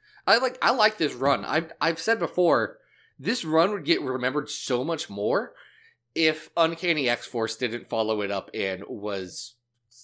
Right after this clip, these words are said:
as good as Uncanny X-Force is.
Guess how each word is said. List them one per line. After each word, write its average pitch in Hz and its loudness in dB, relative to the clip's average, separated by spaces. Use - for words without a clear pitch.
as 110 2
good 135 2
as 123 -2
Uncanny 131 2
X-Force 110 -2
is. 113 -2